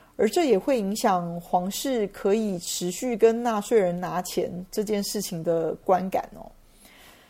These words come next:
尤其呢，英国内政现在面对极大的财政危机，通膨居高不下。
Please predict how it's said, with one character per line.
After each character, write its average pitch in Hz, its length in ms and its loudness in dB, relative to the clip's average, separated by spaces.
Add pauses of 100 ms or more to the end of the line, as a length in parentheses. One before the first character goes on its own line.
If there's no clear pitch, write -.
(120)
尤 220 180 10
其 240 220 -2
呢， 247 380 4
英 277 200 -2
国 226 180 6
内 247 240 2
政 233 400 4
现 233 220 2
在 233 100 6
面 226 180 2
对 220 180 6
极 160 200 -8
大 214 180 2
的 175 120 0
财 170 200 -4
政 190 220 -2
危 170 140 2
机， 180 360 -6 (520)
通 285 180 4
膨 226 180 2
居 233 200 -4
高 233 160 8
不 214 100 0
下。 196 380 0